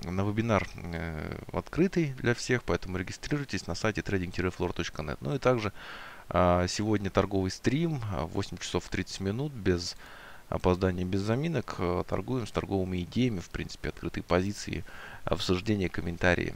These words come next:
Все в режиме онлайн. И еще одно небольшое объявление касаемо завтрашнего брифинга. Да, так вышло, что мне нужно отлучиться, и отлучиться именно утром, и фактически потом догнать будет очень сложно, поэтому,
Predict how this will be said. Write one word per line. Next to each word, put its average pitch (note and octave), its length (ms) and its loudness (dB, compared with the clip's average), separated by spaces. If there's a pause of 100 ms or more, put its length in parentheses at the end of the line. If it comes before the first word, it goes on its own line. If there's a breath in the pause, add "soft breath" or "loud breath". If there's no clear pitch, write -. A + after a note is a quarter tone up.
Все - 180 -2
в E2+ 80 -6
режиме E2+ 320 -2
онлайн. - 320 -4 (480 loud breath)
И - 80 0
еще C#3+ 240 6
одно G#2 160 4
небольшое G#2 380 4
объявление B2 320 2
касаемо G#2 400 0
завтрашнего G2 500 0
брифинга. F2+ 560 0
Да, G2 160 -2
так G2+ 220 0
вышло, A2 320 2
что - 180 -4
мне F#2 160 -2
нужно F#2+ 300 -2 (840)
отлучиться, G#2+ 760 2
и F#2+ 100 0
отлучиться G2 560 -4
именно E2+ 240 0
утром, A#2 460 0
и F2 640 -2
фактически - 500 -4
потом F#2 320 0
догнать F#2 320 2
будет F2 160 -2
очень - 160 -4
сложно, C#3+ 340 0
поэтому, F#2+ 360 0